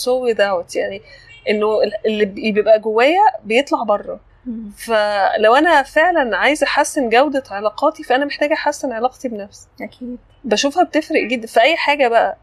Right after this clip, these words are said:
Speaker 1: آه،
Speaker 2: مم.
Speaker 1: بس especially في ال-، لأن دايما، دايما مقتنعة إن أكتر حاجة revealing لشخصيتي البارتنر بتاعي.
Speaker 2: مم.
Speaker 1: أصل ده أنا اخترته بكامل
Speaker 2: أيوة،
Speaker 1: إرادتي.
Speaker 2: بالظبط، بالظبط.
Speaker 1: <laughs> واخترت أعيش معاه تماما.
Speaker 2: بالظبط.
Speaker 1: ف-، وبنعيش معاه، مع بعض حياة كاملة،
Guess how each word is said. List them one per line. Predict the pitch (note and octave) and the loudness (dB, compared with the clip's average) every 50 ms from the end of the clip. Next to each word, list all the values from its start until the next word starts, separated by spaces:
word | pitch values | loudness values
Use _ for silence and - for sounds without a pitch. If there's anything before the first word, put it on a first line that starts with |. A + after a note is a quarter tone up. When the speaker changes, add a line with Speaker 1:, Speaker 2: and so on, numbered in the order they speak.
| - | -4
Speaker 1:
آه، | C4+ D#4 D4 | -2 -2 0
Speaker 2:
مم. | B3 | 0
Speaker 1:
بس | B3 A3+ - B3+ | -2 -2 -2 -2
especially | B3 - - - F4 - - G4+ F#4 E4 C#4+ | -4 -4 0 0 0 0 0 -2 0 -2 -2
في | - - A3 | 0 -2 -4
ال-، | - - _ _ - - _ _ _ _ _ _ _ _ | -4 -4 _ _ -20 -20 _ _ _ _ _ _ _ _
لأن | - A3 A3 A3 A#3 A#3+ | -4 0 0 2 2 4
دايما، | B3 C4+ D#4 D4 C#4 B3+ | 2 2 4 4 2 0
دايما | A#3+ A3 B3 C#4 C#4+ C#4+ | 0 2 0 2 2 -2
مقتنعة | B3 A#3+ - - - B3+ B3 A#3+ A3+ | -4 -6 -8 -6 -6 -6 -6 -6 -8
إن | G#3+ F#3+ | -10 -6
أكتر | - - - - - G#3 | -6 -6 -6 -2 -4 -2
حاجة | - - - C4 C4 C#4 B3+ | -2 0 -2 -2 0 2 2
revealing | A#3+ A#3 G#3 G#3 A#3 B3 B3+ C4 C4 A#3+ A3 G3+ | 2 2 0 0 0 -2 0 -2 -2 -2 -4 -6
لشخصيتي | G3+ G3 G3 - G3+ - - - - G#3+ G#3+ G#3+ A#3 A#3+ - F4 F#4 F4+ E4+ - | -6 -6 -4 -4 -4 -4 -6 -6 -6 -6 -4 -4 -6 -6 -4 -4 -4 -4 -4 -6
البارتنر | A3 - B3 A#3+ B3 - B3 G#3 F#3 | -4 -2 -2 -2 0 0 -4 -4 -4
بتاعي. | - E3 - - D3 - - _ _ _ _ _ _ - - | -4 -8 -4 -2 -2 -2 -4 _ _ _ _ _ _ -18 -14
Speaker 2:
مم. | B3 B3 B3 A#3+ A#3+ - _ - | -14 -12 -12 -12 -14 -14 _ -4
Speaker 1:
أصل | C#4 C#4 - C4+ | -2 0 0 2
ده | B3+ D4+ | 2 2
أنا | F#4+ G#4+ | 2 2
اخترته | G#4+ - - F#4+ A4 A4+ G#4+ - - E4 C#4 | -2 -2 2 2 2 2 0 0 0 0 0
بكامل | C4+ - - F#4 G4 F4 G#4 F#4 G4 G4+ D#4+ - | 0 -4 0 2 4 4 4 4 2 2 4 4
Speaker 2:
أيوة، | A3+ A3+ D#4 E4+ F4 | 4 4 6 4 4
Speaker 1:
إرادتي. | F4+ - G4+ - - F#4+ | 2 0 -10 -6 -4 -2
Speaker 2:
بالظبط، | - A4 - - _ - - A#4 A#4 - G4+ | -2 -2 -2 -4 _ 0 0 0 0 0 -8
بالظبط. | - - - - - - F4 D#4+ - | -8 -8 -8 -10 -8 0 0 0 2
Speaker 1:
<laughs> | - | 2
واخترت | D4 - F#4 - G#4 G#4 G#4 G#4 F#4+ | -2 -2 2 2 2 2 4 4 4
أعيش | D4 C#4+ F4 G4 G#4 - - D4 | 4 4 4 2 0 -2 -2 -2
معاه | C4 B3+ C4+ E4 F#4 F#4+ | 0 2 2 2 2 2
تماما. | - C#4 B3 A#3+ B3 C4+ E4 F4+ G4 A4+ B4 - | 2 2 2 2 2 2 2 2 0 -4 -4 -6
Speaker 2:
بالظبط. | C4+ G#3+ G#3+ G#3 - - A3+ - - - - _ _ | -12 -16 -16 -16 -16 -16 -16 -16 -18 -20 -20 _ _
Speaker 1:
ف-، | - A#3 A#3 A3 A3 A3 A3+ A3 - - - A3+ | -2 0 2 2 2 2 2 0 0 0 -4 -4
وبنعيش | A#3 A3+ A3+ G#3+ A3+ A3+ A#3 D4 G4+ - - | -4 -6 -6 -6 -2 0 2 2 2 2 2
معاه، | D4 A#3+ B3 D#4 E4+ D#4 - - | 0 2 2 2 2 0 0 -2
مع | A3 A3 G#3 A3 | -2 0 0 4
بعض | B3 D4 E4 - | 4 4 4 2
حياة | - - - A3+ B3+ D4+ | 0 -2 0 2 2 2
كاملة، | - - F4 F4+ G4+ G#4+ G#4 G4+ | 0 0 -2 0 0 2 2 2